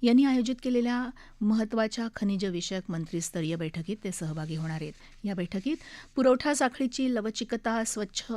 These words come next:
ऊर्जेचं संक्रमण आणि महत्त्वपूर्ण खनिज विषयक धोरणात्मक सहकार्य या विषयांवर चर्चा होणार आहे.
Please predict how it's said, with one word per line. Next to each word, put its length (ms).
ऊर्जेचं 560
संक्रमण 640
आणि 280
महत्त्वपूर्ण 720
खनिज 240
विषयक 440
धोरणात्मक 600
सहकार्य 560
या 120
विषयांवर 500
चर्चा 340
होणार 200
आहे. 80